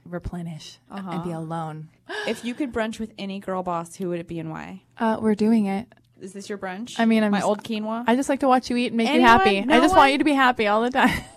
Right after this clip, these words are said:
Speaker 2: Oh my God, such a pleaser.
Speaker 1: Who would I wanna have brunch with?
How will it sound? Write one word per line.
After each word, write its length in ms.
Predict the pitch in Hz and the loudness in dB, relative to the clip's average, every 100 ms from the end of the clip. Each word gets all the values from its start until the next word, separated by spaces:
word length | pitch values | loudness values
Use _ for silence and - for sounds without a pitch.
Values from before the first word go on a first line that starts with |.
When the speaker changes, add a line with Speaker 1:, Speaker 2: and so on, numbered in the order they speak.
| - | -16
Speaker 2:
Oh 220 | 202 185 | -12 -10
my 120 | 170 220 | -10 -10
God, 340 | 427 165 240 - 208 - | -10 -10 -10 -12 -18 -16
such 180 | 214 208 | -16 -16
a 60 | |
pleaser. 640 | 190 185 185 185 180 170 170 480 508 453 _ _ | -18 -16 -14 -14 -14 -14 -10 -10 -10 -16 _ _
Speaker 1:
Who 100 | 220 | -10
would 120 | 220 | -8
I 60 | 214 | -6
wanna 140 | 190 | -8
have 100 | 185 | -10
brunch 240 | 160 156 - | -12 -14 -16
with? 180 | - | -20